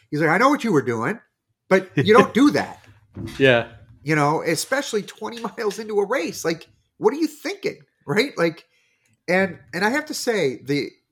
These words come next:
Speaker 1: I didn't realize how many times people cross the street
Speaker 2: <laughs>
Speaker 1: that were spectators with babies in their arms,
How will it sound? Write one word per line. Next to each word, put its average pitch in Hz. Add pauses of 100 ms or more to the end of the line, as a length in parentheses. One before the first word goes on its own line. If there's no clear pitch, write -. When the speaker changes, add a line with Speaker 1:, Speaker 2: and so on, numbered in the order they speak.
(260)
Speaker 1:
I 226
didn't 240
realize 165
how 175
many 156
times 151
people 139
cross -
the -
street - (300)
Speaker 2:
<laughs> -
Speaker 1:
that 139
were 123
spectators - (320)
with 135
babies 175
in 165
their 160
arms, 156